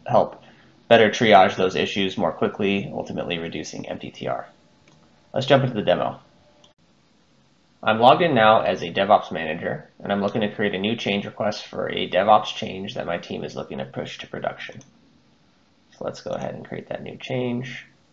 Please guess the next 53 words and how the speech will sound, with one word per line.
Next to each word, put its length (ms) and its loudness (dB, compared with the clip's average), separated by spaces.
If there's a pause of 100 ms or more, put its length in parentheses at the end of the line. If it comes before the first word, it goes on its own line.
(1700)
So 180 8
I'm 100 8
gonna 140 6
start 340 6
by 140 10
creating 340 2
this 160 0
change 300 -4
using 260 -6
our 160 -4
DevOps, 680 2 (280)
uh, 220 0
change 280 -2
model. 440 2 (180)
Uh, 600 -2
I, 20 -8
I 60 4
will 160 4
note 180 0
that 140 -6
this 180 -8
will 80 -6
also 260 -2
work 340 -4
if 120 -10
you 80 -12
choose 360 -12
to 180 -16
make 200 -10
this 180 -12
with 100 -16
a 60 -14
normal 280 -4
change. 460 -6 (500)
The 140 2
advantage 400 4
of 160 -2
using 340 -2
the 180 -6
out-of-the-box 580 2
DevOps 340 2
change 260 -2
model, 240 4
though, 280 2
is 180 -6
that 140 0
it 120 -4
reduces 540 -8
the 100 -6
number 500 -2
of 360 -2
change 320 -4
states 480 -8